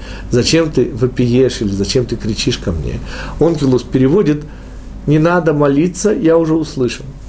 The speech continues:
Слово «молиться» вообще не появляется в Пятикнижии. И есть разница между криком и молитвой.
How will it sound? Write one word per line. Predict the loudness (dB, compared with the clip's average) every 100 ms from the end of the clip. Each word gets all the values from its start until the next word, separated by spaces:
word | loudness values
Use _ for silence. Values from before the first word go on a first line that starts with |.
| -14 -14 -14 -12 -12 -12 -14 -14 -14 -10
Слово | 0 4 4 4
«молиться» | 4 2 0 -2
вообще | -2 0 2 2
не |
появляется | 0 -4 -6 -6 -8 -12
в |
Пятикнижии. | -12 -10 -8 -8 -6 -8 -10 -12 -12 -4
И | 0
есть | 2 2 4
разница | 2 2 0 0
между | 0 -2
криком | 0 0 0 0
и |
молитвой. | 2 4 2 0 -8